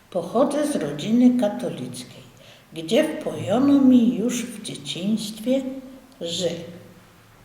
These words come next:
Pan Bóg jest kimś ważnym. Tak też wychowywałam swoje dzieci.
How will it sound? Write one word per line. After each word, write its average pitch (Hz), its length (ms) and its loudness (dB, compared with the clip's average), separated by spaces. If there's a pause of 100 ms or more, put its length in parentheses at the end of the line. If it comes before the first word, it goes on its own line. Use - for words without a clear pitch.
(140)
Pan 277 360 0
Bóg 262 240 0
jest 165 420 -6
kimś 247 520 6
ważnym. 147 560 -6 (680)
Tak - 360 2
też 277 220 2
wychowywałam 196 1040 2
swoje 170 680 -2
dzieci. - 420 -12